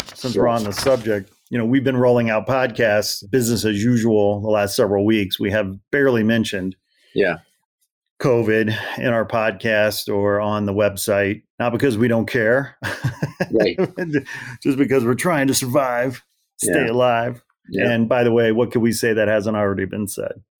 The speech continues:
Speaker 1: But truth of the matter is, our hearts and our love goes out to everybody and their families going through this craziness.
Speaker 2: Yeah. No, it's tough. You know, we had situation in our family already,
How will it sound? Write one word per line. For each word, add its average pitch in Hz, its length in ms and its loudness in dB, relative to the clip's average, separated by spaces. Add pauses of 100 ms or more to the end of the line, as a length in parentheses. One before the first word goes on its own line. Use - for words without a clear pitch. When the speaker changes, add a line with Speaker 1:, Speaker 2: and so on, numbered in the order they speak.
Speaker 1:
But 101 300 -2
truth 131 220 4
of 117 60 2
the 110 60 2
matter 104 320 2
is, 101 220 2
our 101 140 2
hearts 104 400 -2
and 107 200 -6
our 98 120 0
love 104 280 2
goes 101 220 0
out 98 220 0
to 104 60 -2
everybody 98 460 0
and 95 380 -6
their 98 160 -6
families 101 560 -2
going 95 300 -4
through 95 140 -4
this 95 180 -4
craziness. 92 580 -6 (220)
Speaker 2:
Yeah. 127 300 0 (440)
No, 104 160 -4
it's 113 160 -6
tough. 123 320 -2 (160)
You 107 80 -6
know, 107 200 -6 (220)
we 101 180 2
had 98 360 0
situation 98 380 2
in 95 100 -2
our 117 120 0
family 92 440 -2
already, 90 300 0